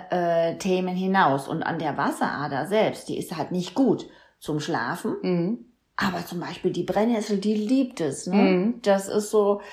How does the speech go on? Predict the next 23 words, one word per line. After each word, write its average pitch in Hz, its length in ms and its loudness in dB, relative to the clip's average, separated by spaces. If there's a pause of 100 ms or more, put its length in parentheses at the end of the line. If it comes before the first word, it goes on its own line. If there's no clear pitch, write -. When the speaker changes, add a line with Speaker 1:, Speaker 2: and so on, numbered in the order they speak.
(160)
Speaker 1:
äh, 196 320 8
was 202 240 -2
sie 202 140 4
dann 185 240 4
braucht. 190 500 6
Und 202 220 2
für 190 140 4
die, 285 440 4
die 220 200 -2
wird 233 140 0
dann 220 200 4
sagen, 214 260 2
nee, 226 160 4
nee, 170 340 -2
ist - 180 -8
positiv, 151 540 -2
wenn 147 140 -2
wir 175 160 4
sagen, 143 320 0
ist 143 140 -8
negativ, 135 580 -4
ne? 180 60 2
Speaker 2:
Ja, 170 180 8